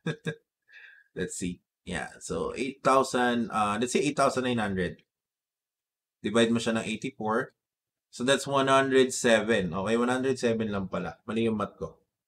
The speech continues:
So one hundred seven times mo to ng point seventy six or seventy five. That's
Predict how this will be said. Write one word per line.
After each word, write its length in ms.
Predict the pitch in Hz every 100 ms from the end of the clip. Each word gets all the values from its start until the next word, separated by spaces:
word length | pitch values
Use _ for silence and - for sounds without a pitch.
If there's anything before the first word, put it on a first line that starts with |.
| _
So 120 | 131
one 80 | 156
hundred 320 | 170 180 170
seven 400 | 170 151 135 127
times 320 | 123 127 123
mo 140 | 131 117
to 100 | 110
ng 320 | 110 107 98
point 240 | 123 131
seventy 320 | 123 117 117
six 400 | 123 101 98 -
or 80 | 107
seventy 320 | 95 101 113
five. 320 | - 87 92 - _ _ _ _ _ _ _ _ _ _ _ _ _ -
That's 240 | 135 151